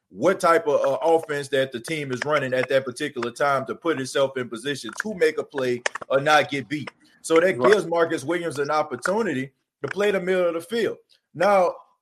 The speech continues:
Speaker 1: I wasn't a fan of this before, but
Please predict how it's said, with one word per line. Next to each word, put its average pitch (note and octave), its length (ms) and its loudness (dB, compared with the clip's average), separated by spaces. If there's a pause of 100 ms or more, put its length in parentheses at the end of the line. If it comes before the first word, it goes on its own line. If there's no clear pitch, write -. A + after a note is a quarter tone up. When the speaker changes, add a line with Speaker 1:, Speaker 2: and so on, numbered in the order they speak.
(640)
Speaker 1:
I F#3+ 100 4
wasn't A3+ 340 8
a D3+ 60 0
fan F3+ 340 4
of E3 80 2
this E3+ 160 -2
before, F#3 580 0 (460)
but D#3 320 4